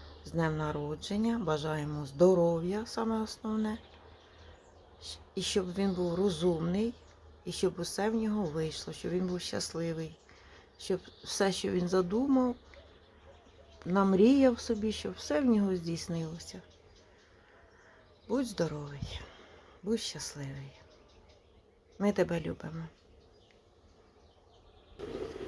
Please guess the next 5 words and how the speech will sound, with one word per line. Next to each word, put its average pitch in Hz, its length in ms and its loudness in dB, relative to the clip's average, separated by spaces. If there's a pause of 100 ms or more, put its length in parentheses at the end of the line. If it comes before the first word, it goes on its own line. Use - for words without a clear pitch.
(640)
Готую 156 640 4
овсяночку. 277 920 4 (1800)
Мамки 233 540 6
зараз 208 420 8 (180)
візьму. 185 420 2